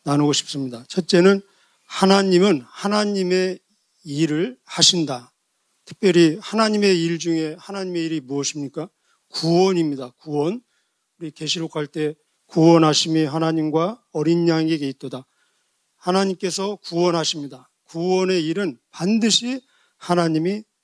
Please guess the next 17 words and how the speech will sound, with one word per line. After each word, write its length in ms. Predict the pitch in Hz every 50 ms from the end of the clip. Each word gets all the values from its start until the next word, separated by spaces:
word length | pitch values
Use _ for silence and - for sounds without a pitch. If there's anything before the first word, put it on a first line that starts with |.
| _ _ _ _
하십니다. 680 | _ - - - - 208 190 165 143 131 127 127 - _ _ _ _ _ _ _ _ _ _ _ _ _ _
두 180 | - - 160 156
번째는 840 | 180 196 196 180 - - 170 165 160 151 151 170 208 185 131 - _ _ _ _ _ _ _ _
하나님은 800 | - - 185 185 190 190 185 180 170 170 170 175 202 240 240 - _ _ _ _ _ _ _ _ _ _
자신을 720 | - - 139 151 - - 190 190 196 208 208 226 247 269 _ _ _ _
끊임없이 720 | - 262 247 240 240 220 208 180 - - 214 214 220 220 214 _ _ _ _ _ _ _ _ _
계시하시는, 1040 | - - 156 160 175 165 - 196 180 165 151 147 - - 170 147 147 147 175 240 247 _ _ _ _ _ _ _ _ _ _ _ -
자신을 480 | - 147 156 - 185 175 170 170 160
알리시는 920 | 135 113 135 156 170 170 180 185 190 180 165 - 196 190 208 214 214 220 - _ _ _
하나님이심을 1160 | - - - 185 180 180 175 170 165 165 156 151 156 156 139 - - 160 151 156 175 202 202 - _
볼 140 | 160 151
수 160 | 143 - - 156
있습니다. 520 | 139 - - 151 139 131 127 135 147 _ _ _ _ _ _ _ _ _ _ _ _ _ _ _ _ _ _ _ _ _ _ _ _ _ _ _ _ _ _ _ _ _ _ _ -
우리 160 | - 180 175
삼 300 | 156 - - 233 240 233
장에서 380 | 226 214 214 208 202 - 208 185
보면은, 520 | 170 180 185 185 185 180 185 185 170